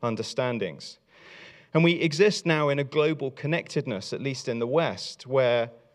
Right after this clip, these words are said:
we find that the ideas that are talked about in one place very quickly are affecting another. A school head told me that when a school shooting happens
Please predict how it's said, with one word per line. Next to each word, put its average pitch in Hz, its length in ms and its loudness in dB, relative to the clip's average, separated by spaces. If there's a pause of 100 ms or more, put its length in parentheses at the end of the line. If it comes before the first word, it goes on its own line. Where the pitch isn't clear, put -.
(500)
we 131 560 -4 (180)
find 156 460 2
that - 160 0
the 120 100 -2
ideas 147 640 2
that 113 320 -2
are 113 60 -2
talked 131 340 -2
about 120 360 -4
in 123 120 -8
one 143 200 -2
place 107 340 -6
very 123 220 0
quickly 110 640 -4
are 101 180 -2
affecting - 520 -6
another. 113 440 0 (180)
A - 60 -4
school 156 260 -2
head 139 300 0
told 117 260 0
me 104 160 -2
that 117 240 -2
when 139 240 0
a 143 40 0
school 131 320 -4
shooting 160 420 -2
happens 117 640 -2